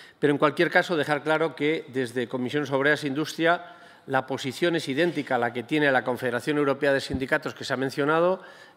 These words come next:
es contraria al T T I P y contraria al ceta. Sin duda que merecerá atención algunos de los acuerdos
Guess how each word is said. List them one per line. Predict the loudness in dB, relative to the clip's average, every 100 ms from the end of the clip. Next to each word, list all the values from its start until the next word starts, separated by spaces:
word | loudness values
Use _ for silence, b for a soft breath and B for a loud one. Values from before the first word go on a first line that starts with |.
| -2
es | 0
contraria | 0 -4 2 2 2 0 -2
al | -6 -6
T | -6
T | -4
I | -6
P | 0 0
y | -2
contraria | -8 -6 -6 -4 -6 -8 B B B
al | -10
ceta. | 0 0 4 4 2 -12 B B B B
Sin | -4 0 4
duda | 6 6 6
que | 4
merecerá | 2 2 2 2
atención | 2 0 0 2
algunos | 2 2 0
de | 2
los | 0 0
acuerdos | 0 0 0 -2 -8